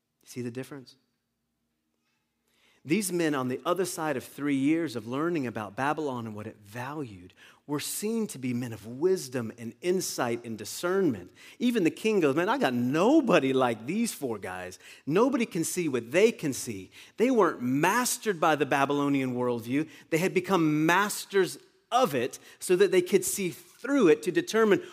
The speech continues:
what is good, what is true, what is beautiful, what is right, and what is wrong. So that when the king says, "Man, when these guys speak, I'm listening." The most powerful man in the world at the time,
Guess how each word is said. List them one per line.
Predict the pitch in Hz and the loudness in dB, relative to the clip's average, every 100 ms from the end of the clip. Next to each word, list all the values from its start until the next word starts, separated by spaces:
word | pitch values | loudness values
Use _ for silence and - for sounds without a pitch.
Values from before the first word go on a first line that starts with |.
| - | -10
what | 127 170 226 | 4 6 6
is | 202 147 | 4 2
good, | 147 156 135 | 4 4 4
what | 127 214 | 6 6
is | 202 - | 4 0
true, | - 190 156 | 2 6 6
what | 147 196 220 | 8 6 4
is | 165 | 0
beautiful, | 151 170 151 139 135 | 0 2 2 2 4
what | 190 254 | 6 6
is | 208 135 | 4 2
right, | 143 139 156 - - - | 4 4 2 -6 -12 0
and | 175 160 147 | 2 2 6
what | 208 240 | 6 8
is | 196 143 | 4 4
wrong. | 180 147 104 104 - | 2 2 -2 -10 -12
So | - 196 | 2 4
that | 185 | 6
when | 165 | 4
the | |
king | 156 247 254 | 4 2 2
says, | - 190 147 | 2 4 4
"Man, | 147 143 | 4 4
when | 139 139 | 2 2
these | 247 302 285 | 6 6 6
guys | 214 196 196 180 | 4 6 6 4
speak, | - - - - 185 143 139 - _ _ _ _ _ 120 | 0 -6 -6 2 4 4 -2 -14 _ _ _ _ _ -12
I'm | 147 156 143 | -8 -6 -6
listening." | 143 - 123 101 90 87 _ _ _ _ _ _ _ _ _ _ _ | -8 -12 -12 -12 -14 -20 _ _ _ _ _ _ _ _ _ _ _
The | - | -8
most | 135 131 135 | -6 -6 -8
powerful | 165 160 160 147 | -8 -8 -6 -4
man | 131 131 | -4 -4
in | 131 | -4
the | 120 | -4
world | 120 131 127 | -4 -2 -4
at | 120 | -6
the | 120 | -10
time, | - 127 120 101 87 | -14 -12 -12 -12 -18